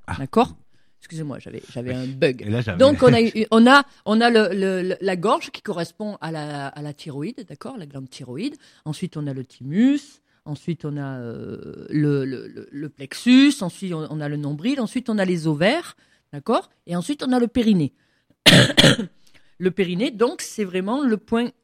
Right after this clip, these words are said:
Speaker 2: euh, de collecte, euh, au, au sud du corps. Et puis, en haut, le, le, le, le point couronne, c'est le, tout le canal de devant,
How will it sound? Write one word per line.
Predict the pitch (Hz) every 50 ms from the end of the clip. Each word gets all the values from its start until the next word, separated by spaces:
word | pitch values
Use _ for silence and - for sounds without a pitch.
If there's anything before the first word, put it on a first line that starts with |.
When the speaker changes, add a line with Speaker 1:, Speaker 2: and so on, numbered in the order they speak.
| -
Speaker 2:
euh, | 185 175 165 160 156 151
de | 147 147 165 175
collecte, | 175 - 175 185 240 - _ - - - - _ _ _ _ _ -
euh, | 170 165 160 156 151 143 139 - - -
au, | 160 151 143 143 -
au | - 160 143
sud | - - - 233 190 170
du | 165 139 147 143
corps. | - - 220 311 349 - - _ _ _ _ _ _ _ _ _ _ _ _ _ -
Et | 185 180
puis, | - - - - 269 311 - _ _ _ _ _
en | - 175 170 175
haut, | 208 262 311 - -
le, | - 196 190 180 175 175 170 165 165 160 143 -
le, | 175 165 160 156 151 151
le, | 151 147 143 139 135 131 127 127 - - - - - 110 95 - 101 85 - - - - - - _ _ - - _ _ _ -
le | 165 160 165 160 147
point | - 180 175
couronne, | 165 - 151 135 160 233 285 339 381 - _ _ _ _ _ _ -
c'est | - - - 226 233 254 254 _ _ _ _ -
le, | 190 185 185 185 - 185 - - 196 -
tout | - 311 294
le | 311
canal | 285 - 285 254 262 285 269 226
de | 240 240
devant, | 190 208 196 156 123 117